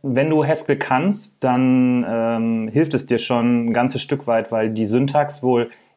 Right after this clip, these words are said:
ähnlich, aber nicht identisch ist. Also ich meine, er sagt, glaub ich, auch in diesem Video, dass das irgendwie so ein Fehler von ihm war, dass er die Syntax so nah daran, ähm, ausgerichtet hat, weil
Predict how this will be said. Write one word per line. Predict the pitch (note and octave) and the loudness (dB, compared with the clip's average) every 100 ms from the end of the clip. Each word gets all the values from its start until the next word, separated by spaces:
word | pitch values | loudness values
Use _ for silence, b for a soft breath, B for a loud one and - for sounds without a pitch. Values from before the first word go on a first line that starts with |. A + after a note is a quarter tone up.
| _ | _
ähnlich, | - D3 E3+ F3+ F#3 | 0 2 4 2 0
aber | C#3+ C#3 | 0 0
nicht | C#3 | 2
identisch | B2+ A#2+ B2 A2+ - | 0 0 0 -2 -4
ist. | G#2 G2+ | -6 -4
Also | G#2+ G#2+ | -4 -2
ich | B2 | 2
meine, | B2+ C#3+ | 2 2
er | B2+ | 2
sagt, | B2+ C#3+ | 0 0
glaub | D3+ | -2
ich, | C#3 C3 | -2 -2
auch | C3+ | -2
in | C3 | 0
diesem | B2+ A#2+ A#2 | 0 0 -2
Video, | G#2 C#3 D#3 D#3+ D#3+ b b b - | -2 -4 -2 -2 -4 b b b -4
dass | B2 B2+ | -2 0
das | A#2+ | -2
irgendwie | A#2 A#2+ B2 | 0 0 2
so | A2+ | 2
ein | A#2+ | 0
Fehler | A2+ - C#3 A#2 | 0 0 2 2
von | - G#2+ | 0 -2
ihm | A2 G#2+ | 0 0
war, | G#2+ A2 | 2 2
dass | A#2 A2+ | 0 0
er | A2+ | -2
die | A2 | -2
Syntax | G2 A#2+ B2 B2 - | -2 -2 -2 -2 -2
so | A2+ | 0
nah | G#2+ A2+ | 2 2
daran, | A#2+ G#2+ A2 A2 G#2+ A2 | 0 0 0 0 -2 -2
ähm, | G#2 G#2 G#2 D3 - | -2 0 0 0 0
ausgerichtet | B2+ - A2+ A2 - | -4 -2 -2 -2 -2
hat, | A2+ A2 | -4 0
weil | G#2+ G#2 G#2 | 2 2 0